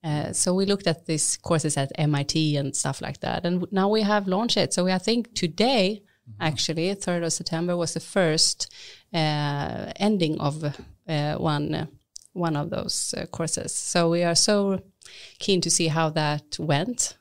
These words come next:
Speaker 1: So we have a, like, um, I, I don't know exactly how many, but we have a, ha-, had a really strong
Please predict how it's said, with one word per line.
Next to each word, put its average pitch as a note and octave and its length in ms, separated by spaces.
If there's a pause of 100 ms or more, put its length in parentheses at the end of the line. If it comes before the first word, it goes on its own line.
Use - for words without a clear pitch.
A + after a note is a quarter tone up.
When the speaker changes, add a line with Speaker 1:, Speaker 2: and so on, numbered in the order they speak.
Speaker 1:
So - 140
we E3+ 80
have F3+ 220
a, D3+ 340 (540)
like, G3 360
um, F3 460 (500)
I, E3+ 220
I F#3+ 80
don't G3 140
know F#3+ 100
exactly F3 380
how D#3 160
many, E3+ 380
but F3 260
we E3+ 80
have E3 220
a, D#3+ 160
ha-, E3 280
had F3+ 200
a E3+ 60
really E3+ 240
strong E3 440